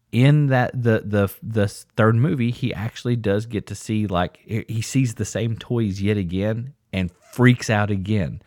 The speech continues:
<laughs> runs away from them. So, um, yeah,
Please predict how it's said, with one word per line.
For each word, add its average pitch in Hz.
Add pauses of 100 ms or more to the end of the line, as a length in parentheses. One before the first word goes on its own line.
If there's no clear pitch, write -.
<laughs> -
runs 127
away 110
from 80
them. 60 (480)
So, 107 (320)
um, 107 (100)
yeah, 170